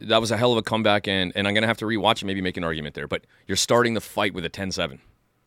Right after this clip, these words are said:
You know, two knockdowns in round one. That's a ten seven round. So you're down three rounds right off the bat. So that's tough.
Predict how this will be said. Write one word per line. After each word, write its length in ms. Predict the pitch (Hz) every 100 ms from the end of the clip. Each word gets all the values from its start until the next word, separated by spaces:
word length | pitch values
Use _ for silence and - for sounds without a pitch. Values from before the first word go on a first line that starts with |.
| _ _ _ _ _ _ _ _ _ _ _
You 80 | 80
know, 60 | 80
two 140 | 110
knockdowns 440 | 107 98 98 95
in 80 | 87
round 200 | 90 85
one. 220 | 87 76 - _ _ -
That's 140 | 90 92
a 40 |
ten 180 | - 92
seven 240 | 95 87
round. 200 | 78 69 - _ _ _ _ _
So 100 | -
you're 80 | 87
down 180 | 87 87
three 160 | - 80
rounds 360 | 71 - - _ _ _ _ _ _ _ _ _ -
right 140 | 90
off 80 | 82
the 60 | -
bat. 160 | - _ _ _ _ _ _ _ _ _ _
So 100 | -
that's 140 | 104 -
tough. 300 | 113 -